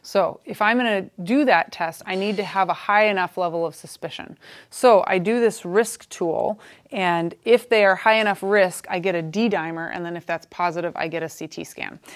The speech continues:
So the risk factors are that if someone is over age fifty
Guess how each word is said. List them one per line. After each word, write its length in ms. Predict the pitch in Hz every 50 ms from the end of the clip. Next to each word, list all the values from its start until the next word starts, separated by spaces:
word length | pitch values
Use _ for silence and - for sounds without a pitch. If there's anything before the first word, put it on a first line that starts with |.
| - - _
So 420 | - - - 226 208 175 160 165 170
the 100 | - 185
risk 240 | 180 214 233 226 -
factors 400 | - 214 196 190 - 190 180 -
are 120 | 190 175
that 100 | 165 170
if 100 | 170 165
someone 360 | - - 202 196 202 208 202
is 80 | 185 175 - -
over 360 | - 196 196 208 214 254 254 - -
age 400 | 190 185 196 208 208 - - - _
fifty 580 | _ _ _ - 170 - _ - 190 247 330 349